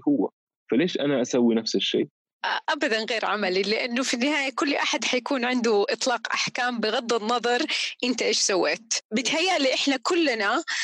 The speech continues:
Speaker 2: مثلًا عندنا معتقداتنا وعندنا الأشياء اللي ب-، تربيتنا، الأشياء اللي تعرضنا عليها وإحنا بنتعلم وبنكبر،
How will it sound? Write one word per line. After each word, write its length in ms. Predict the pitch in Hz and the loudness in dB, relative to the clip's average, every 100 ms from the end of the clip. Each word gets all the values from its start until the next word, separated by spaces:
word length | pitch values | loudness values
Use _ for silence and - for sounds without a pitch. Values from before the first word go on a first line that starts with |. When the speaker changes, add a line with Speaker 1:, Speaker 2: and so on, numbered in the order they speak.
| - - | -4 -2
Speaker 2:
مثلًا 400 | 220 269 302 262 | -2 0 0 0
عندنا 640 | 269 285 - 453 403 285 | 0 -2 -2 -2 0 0
معتقداتنا 920 | 240 220 226 226 226 262 302 285 254 233 | 2 0 -2 -4 0 0 0 -2 0 0
وعندنا 320 | 240 - 214 | 0 0 0
الأشياء 300 | 190 - 214 | 0 0 0
اللي 120 | 196 | 0
ب-، 120 | 180 - 226 | -2 -2 -4
تربيتنا، 840 | 190 190 233 - 269 247 233 220 | -2 -2 -2 -2 0 2 2 2
الأشياء 340 | 185 - 208 | 0 0 0
اللي 140 | 190 180 | 0 0
تعرضنا 460 | - 185 185 185 | -2 -2 -2 -2
عليها 520 | 175 190 208 180 175 - - - - - | -2 0 0 0 0 -2 -4 -6 -4 -2
وإحنا 460 | 202 - 190 170 - - | 0 0 -2 -2 -6 -4
بنتعلم 560 | 190 175 196 254 220 | -2 0 0 2 2
وبنكبر، 640 | 185 202 320 - 285 285 | 0 -2 -4 -2 0 2